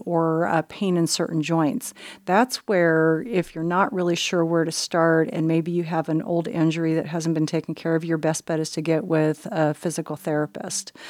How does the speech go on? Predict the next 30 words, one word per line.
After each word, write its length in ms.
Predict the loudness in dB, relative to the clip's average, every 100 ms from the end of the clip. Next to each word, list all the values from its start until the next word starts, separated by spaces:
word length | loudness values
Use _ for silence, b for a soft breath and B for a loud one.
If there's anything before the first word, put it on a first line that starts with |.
| B B -4
Now, 480 | 2 6 6 4 0
a 120 | -4
personal 360 | -2 -2 -2 -4
trainer 380 | -2 -2 0
like 220 | 0 -2 -4
myself 340 | -6 -4 -4
can 160 | -6 -6
absolutely 760 | -6 -6 -8 -6 -6 -2 -2
help, 360 | 2 2 2 0 B B B B
um, 420 | -4 0 2 2 0
especially 440 | -2 -2 -2 -2 -4
if 120 | -4
we 100 | -6
have 240 | -2 -2
that 160 | -2 -4
history 400 | -4 -4 0 2
and 100 | 4
we 120 | 4
know 180 | 4 4
where 140 | 2
you're 220 | 2 0
at 300 | 2 2 2
and 160 | 2 2
we, 440 | 2 4 2 0
um, 680 | -2 0 0 0 -2 -4 -2
we 160 | 2 4
know 560 | 4 6 6 6 4
about 640 | 0 -2 0 0 -2 -4
body 200 | -4 -2
mechanics 760 | -2 -4 -4 2 4 2 -2 -8